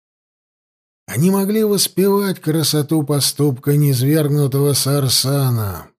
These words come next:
помогать ему, восхищаться и при этом гнать от своих дверей.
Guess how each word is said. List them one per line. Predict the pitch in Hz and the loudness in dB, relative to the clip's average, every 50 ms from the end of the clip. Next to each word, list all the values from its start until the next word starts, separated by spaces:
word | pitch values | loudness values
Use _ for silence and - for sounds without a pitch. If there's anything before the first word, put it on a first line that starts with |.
| _ - | _ -12
помогать | 95 98 104 104 101 95 113 151 175 185 180 170 156 - - | -8 -6 -6 -6 -6 -4 0 2 4 4 4 4 2 0 -2
ему, | 139 139 139 127 120 113 101 87 85 | -2 0 0 0 0 -2 -4 -6 -4
восхищаться | 104 117 117 - - 135 135 131 - - - 139 160 170 160 147 - - - - 120 113 104 87 - _ _ _ _ _ _ _ _ _ _ _ _ - | -4 -2 -2 -2 -2 -2 -2 -2 -2 -2 -2 -2 -2 0 -2 -2 -2 -4 -4 -4 -4 -6 -6 -8 -12 _ _ _ _ _ _ _ _ _ _ _ _ -16
и | 82 85 | -16 -16
при | - - 87 98 | -14 -14 -12 -10
этом | 107 113 110 117 120 139 143 135 | -8 -8 -8 -6 -4 -2 -2 -2
гнать | 139 160 160 170 175 175 180 175 160 151 135 - | -2 -2 0 0 0 0 0 0 -2 -4 -4 -4
от | 135 131 | -4 -2
своих | - - 120 120 139 151 151 147 143 123 113 | -2 -4 -4 -2 -2 -2 0 0 0 -2 -2
дверей. | 120 135 147 147 147 147 143 135 127 107 87 82 76 76 - | -2 -2 0 0 0 0 0 0 0 -2 -4 -6 -12 -16 -20